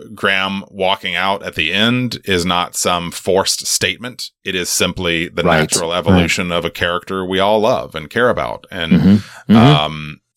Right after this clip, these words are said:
Speaker 1: and, and, and I said this on our conversation. I, I, this may be an overstated take, but I think it's kinda brave.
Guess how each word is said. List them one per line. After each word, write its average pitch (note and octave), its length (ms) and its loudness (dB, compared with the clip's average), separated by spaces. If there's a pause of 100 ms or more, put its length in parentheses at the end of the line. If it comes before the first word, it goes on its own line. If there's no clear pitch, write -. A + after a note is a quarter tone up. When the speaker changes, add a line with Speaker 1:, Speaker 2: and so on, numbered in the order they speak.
(160)
Speaker 1:
and, G2+ 240 -6
and, B2+ 420 -2
and C3+ 280 -4
I C3+ 100 2
said E3 240 2
this D#3+ 180 0
on D3 140 2
our C#3+ 100 4
conversation. C#3+ 640 2
I, E2+ 200 0
I, G2 180 -2 (720)
this G2+ 160 -6
may G2+ 160 2
be G2+ 180 -2
an F2+ 120 -2
overstated G2 1500 -2 (520)
take, A2+ 360 -2 (100)
but F#2+ 100 -2
I G2 60 2
think G#2 180 -4
it's B2+ 140 -4
kinda A#2+ 220 -2
brave. G#2+ 460 -2